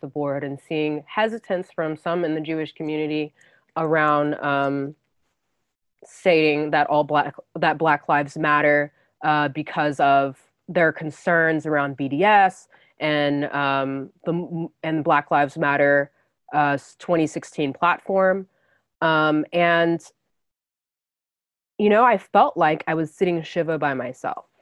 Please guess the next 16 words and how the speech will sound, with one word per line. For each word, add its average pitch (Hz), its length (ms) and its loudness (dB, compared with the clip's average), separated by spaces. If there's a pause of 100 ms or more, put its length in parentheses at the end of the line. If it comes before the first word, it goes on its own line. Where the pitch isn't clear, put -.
(560)
And 190 200 2
you're 202 120 6
not 349 220 4
supposed - 380 2
to 202 80 -4
do 190 220 2
that. 139 260 -2 (160)
Shiva 311 460 4
is 240 280 2
a, 190 540 6
it's 190 160 -2
a 208 40 2
grieving 190 520 0
process. 131 800 -6
And 196 300 -2 (480)
it's, - 360 -4